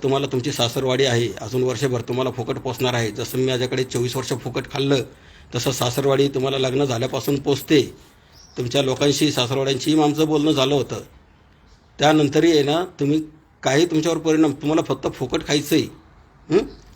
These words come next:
गाडी पसाट विकून टाकली, लाज वाटली पाहिजे तुम्हाला. हां, मी टू व्हीलरवर फिरतोय, कामं बंद ठेवलेली आहेत.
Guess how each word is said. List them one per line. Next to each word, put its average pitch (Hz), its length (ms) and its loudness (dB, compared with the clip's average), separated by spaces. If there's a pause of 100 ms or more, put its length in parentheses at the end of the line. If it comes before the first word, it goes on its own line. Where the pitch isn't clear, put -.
(100)
गाडी 135 260 6
पसाट 151 320 0
विकून 151 300 0
टाकली, 147 320 0 (200)
लाज 131 260 -2
वाटली 147 240 -2
पाहिजे 151 220 -2
तुम्हाला. 147 360 0 (460)
हां, 160 180 0
मी 147 140 2
टू 143 140 0
व्हीलरवर 147 360 4
फिरतोय, 123 440 0 (380)
कामं 123 260 0
बंद 143 200 2
ठेवलेली 147 420 2
आहेत. 147 140 4